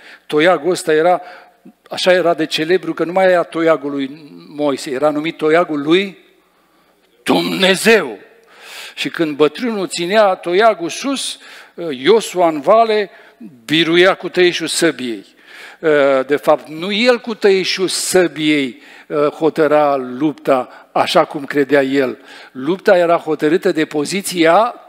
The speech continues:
toiagului lui Dumnezeu, nu de sabia lui. Când nu mai putea și lăsa mâinile în jos, că era bătrân și nu poți să stai cu mâinile, sus prea mult și cu toiagul în ele, Iosua se desumfla jos și dușmanii îl omora. Și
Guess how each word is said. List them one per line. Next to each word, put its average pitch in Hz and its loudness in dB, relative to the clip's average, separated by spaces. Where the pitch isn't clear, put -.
toiagului 165 0
lui 151 -6
Dumnezeu, 147 -2
nu 131 -10
de 175 2
sabia 151 2
lui. 135 -6
Când 165 -2
nu 175 -8
mai 185 2
putea 185 0
și 180 -6
lăsa 165 -2
mâinile 175 -6
în 147 -4
jos, 160 -4
că - -10
era 151 0
bătrân 151 -6
și 139 -14
nu 143 -14
poți 147 -10
să 139 -10
stai 143 -10
cu 135 -14
mâinile, 139 -10
sus 156 -14
prea 131 -10
mult 202 -10
și - -10
cu 147 -14
toiagul 139 -4
în 147 -10
ele, 208 -8
Iosua 180 -4
se 165 -10
desumfla 156 -6
jos 143 -14
și 139 -12
dușmanii 160 -10
îl 156 -16
omora. 151 -14
Și - -14